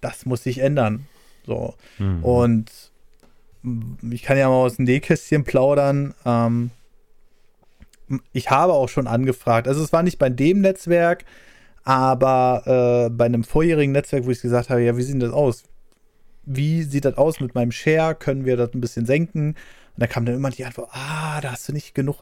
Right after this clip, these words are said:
Speaker 1: Aufrufe für oder dies und das und jenes.“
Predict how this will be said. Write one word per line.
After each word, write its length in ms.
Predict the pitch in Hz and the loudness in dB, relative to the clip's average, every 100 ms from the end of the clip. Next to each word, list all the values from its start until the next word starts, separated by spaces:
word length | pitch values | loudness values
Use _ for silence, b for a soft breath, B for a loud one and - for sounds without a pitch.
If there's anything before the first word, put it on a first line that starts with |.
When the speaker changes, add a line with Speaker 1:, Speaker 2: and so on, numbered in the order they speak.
| - | -4
Speaker 1:
Aufrufe 760 | 135 170 185 - 160 165 - 156 | 0 2 0 -2 -2 -2 -4 -8
für 540 | - - 165 160 151 | -4 -2 0 0 -2
oder 180 | 139 135 | -2 -4
dies 200 | 143 147 | -6 -8
und 120 | 143 | -8
das 180 | 127 - | -8 -8
und 140 | 123 | -8
jenes.“ 440 | 120 143 160 160 | -4 -2 0 -2